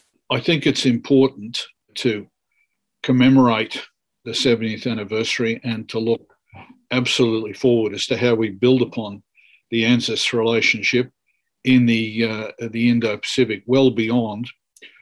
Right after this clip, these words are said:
what originally it was, uh, created to serve. You mentioned Afghanistan, the withdrawal is a debacle.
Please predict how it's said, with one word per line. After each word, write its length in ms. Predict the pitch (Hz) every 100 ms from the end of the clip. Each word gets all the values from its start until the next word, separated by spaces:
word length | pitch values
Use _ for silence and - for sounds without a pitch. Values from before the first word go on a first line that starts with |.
| _
what 180 | 127 127
originally 640 | 117 123 131 120 117 113 107
it 80 | 113
was, 260 | 117 113 - -
uh, 200 | 110 104 -
created 640 | - 117 117 117 113 98 - _ _ _ -
to 100 | -
serve. 480 | - 139 131 98 - - _ - _ -
You 80 | 127
mentioned 380 | 131 135 - 123
Afghanistan, 880 | 120 - 127 123 - 131 131 131 -
the 80 | 120
withdrawal 420 | 104 - 127 120
is 140 | 110 -
a 60 |
debacle. 600 | 98 104 107 104 98 98